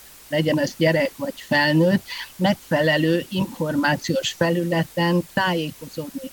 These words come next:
tudjon, hogy mi várható, mit fog ő látni. A látogatás során az élményeket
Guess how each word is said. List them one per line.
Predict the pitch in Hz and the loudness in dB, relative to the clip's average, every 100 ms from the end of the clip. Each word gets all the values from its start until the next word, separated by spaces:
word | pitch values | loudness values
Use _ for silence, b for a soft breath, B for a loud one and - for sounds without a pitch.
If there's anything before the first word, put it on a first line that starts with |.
| - | -14
tudjon, | 165 170 165 151 | -14 -6 -4 -4
hogy | 151 - | -6 -8
mi | 160 170 160 175 | -4 0 0 -2
várható, | 208 294 151 - - - 277 262 | 0 0 0 -4 -10 -12 -14 -12
mit | 160 175 - | -2 -4 -2
fog | - 277 | -6 -6
ő | 277 269 | -6 -4
látni. | 285 - - - 254 285 - - - - - - - B - | -2 0 -2 -6 -10 -10 -14 -20 -20 -20 -20 -20 -20 B -4
A | 160 160 | 0 4
látogatás | 202 247 - 208 175 175 185 165 - | 4 2 -2 -2 -2 0 0 0 -2
során | - 151 156 156 185 196 - - - | -6 -4 -2 0 2 0 -4 -14 -12
az | 143 - | -10 -2
élményeket | 170 170 165 160 151 151 151 151 170 170 | 2 4 4 2 2 0 -2 -2 -4 -2